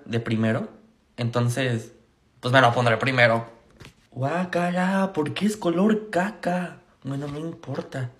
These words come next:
yo también soy color caca. Me cagué en público.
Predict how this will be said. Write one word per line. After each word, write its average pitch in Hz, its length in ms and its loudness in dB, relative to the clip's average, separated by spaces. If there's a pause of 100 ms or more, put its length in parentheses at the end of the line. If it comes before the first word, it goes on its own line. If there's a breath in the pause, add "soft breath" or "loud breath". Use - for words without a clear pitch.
yo 185 100 -6
también 135 240 -6
soy - 140 -10
color 117 260 -6
caca. - 260 -10 (2250 loud breath)
Me 226 220 8
cagué 202 300 4
en 254 120 0
público. 254 460 6